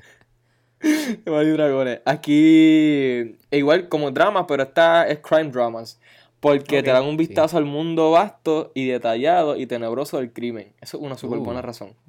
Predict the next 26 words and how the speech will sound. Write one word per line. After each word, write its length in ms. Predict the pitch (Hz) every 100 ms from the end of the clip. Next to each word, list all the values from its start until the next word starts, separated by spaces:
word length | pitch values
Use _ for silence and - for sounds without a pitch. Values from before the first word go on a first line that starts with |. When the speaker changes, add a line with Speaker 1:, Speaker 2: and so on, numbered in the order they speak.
| 131 101
Speaker 1:
en 80 |
Speaker 2:
uh, 20 | 104
Speaker 1:
verdad 160 | 104
que 80 | 104
Speaker 2:
sí. 100 | 104
Speaker 1:
sí. 60 | 107 _ _ _ _ -
Speaker 2:
Me 80 | -
gusta 240 | - 131
esa 120 | 101 101
Speaker 1:
Aquí, 160 | 139
wow, 260 | 120 120 156
Speaker 2:
contestación. 120 | 117
Speaker 1:
en 20 | 120
esta 140 | 120
contestaron 420 | 147 170 170 165
par 120 | 151 139
de 60 |
gente. 220 | 135 120
Mira, 240 | 117 120 110 - - _ _
eh, 260 | 143 143 143
recientemente 720 | 139 156 147 170 190 185 208
el 100 | 139
horror 340 | 135 127 156 196
y 60 |
el 120 | 139 127
thriller. 400 | 139 131 107